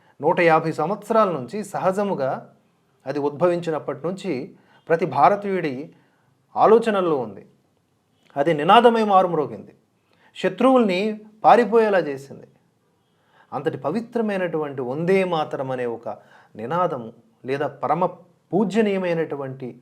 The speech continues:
ఆ గేయము, దానిని మేము పాడము, తిరస్కరిస్తూ ఉన్నారు ఓపెన్గా. మీరు సస్తే సావండి, మాకెందుకు చంపుతున్నారు అన్నట్లుగా మాట్లాడుతూ ఉన్నారు.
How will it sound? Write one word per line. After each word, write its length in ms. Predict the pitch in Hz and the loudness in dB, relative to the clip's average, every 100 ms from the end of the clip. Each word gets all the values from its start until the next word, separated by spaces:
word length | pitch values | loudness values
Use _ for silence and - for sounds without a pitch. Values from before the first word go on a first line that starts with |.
| - | -12
ఆ 60 | |
గేయము, 580 | 113 107 127 160 139 101 - _ - | -10 -8 -4 -4 -4 -8 -18 _ -8
దానిని 380 | 123 165 233 226 | 4 4 6 2
మేము 240 | 208 196 | 0 -2
పాడము, 580 | 170 156 202 202 196 175 | 0 2 2 -2 -4 -4
తిరస్కరిస్తూ 600 | 175 214 - 220 202 202 190 | -4 -4 -4 -4 -4 -6 -6
ఉన్నారు 260 | 170 156 | -4 -4
ఓపెన్గా. 480 | 147 151 143 110 101 - _ _ _ _ _ - | -4 -6 -10 -10 -14 -18 _ _ _ _ _ -12
మీరు 200 | 131 165 | -4 -2
సస్తే 320 | 165 160 240 | 0 -2 -2
సావండి, 400 | 202 190 196 185 | 0 2 2 -2
మాకెందుకు 540 | 151 143 160 175 190 175 | -2 -2 -2 -4 -4 -6
చంపుతున్నారు 380 | 170 175 165 151 | -6 -6 -4 -4
అన్నట్లుగా 400 | 139 135 120 131 | -8 -10 -10 -10
మాట్లాడుతూ 500 | 117 117 107 - - | -10 -12 -14 -16 -20
ఉన్నారు. 260 | _ _ | _ _